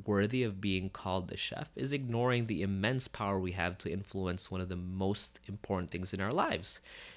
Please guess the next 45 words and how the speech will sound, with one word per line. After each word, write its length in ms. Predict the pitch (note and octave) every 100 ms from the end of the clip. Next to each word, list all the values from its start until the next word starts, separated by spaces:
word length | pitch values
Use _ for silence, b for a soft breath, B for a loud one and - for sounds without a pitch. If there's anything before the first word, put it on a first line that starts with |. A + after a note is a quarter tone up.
| B
which 220 | - G2 G#2+
is 140 | F#2
how, 640 | - F#2 F#2 G2+ C3+ B2 - -
what, 320 | F#2 F#2 G#2 -
and 320 | G2 F2 E2
why 260 | E2+ F2 F#2+
we 160 | G2
should 260 | F#2+ G2 -
eat. 240 | - G#2 - - _ _ _ _ - - - - B B B
So 140 | -
let's 180 | F3+ G#3+
take 160 | C#4+ -
the 60 |
word 180 | D3+ C#3
chef 300 | - A#2+ -
even 480 | - C3+ C#3+ B2+ A#2+
further 380 | G#2+ A2 G#2 F#2+
back 420 | E2+ D2+ - - _ -
to 380 | - G2+ F#2 F2
the 80 | F#2
Latin 280 | F#2 F2+ F2
root, 140 | F2
and 80 | F#2+
I 80 | F2+
swear 340 | - A#2 A2
I'm 120 | G#2
getting 200 | G2 F#2
somewhere 300 | E2+ F2 E2
with 140 | C2 G#1+
this. 260 | - - - B B B B -
The 100 | G#2
Latin 320 | C#3 A#2+ A#2+
root 180 | A#2 A2+ -
word 400 | G#2 F#2 E2+ -
was 160 | F2 -
caput, 480 | - - - A#2 - - - - -
or 240 | E2 D2+ - G1+ -
I, 60 |
I 40 | F#2
think 180 | G2+
I'm 80 | F#2
pronouncing 400 | - E2+ F2 F#2+
that 120 | E2+
wrong, 420 | - F2+ G2 F#2+ F#2
but 240 | D#2 D#2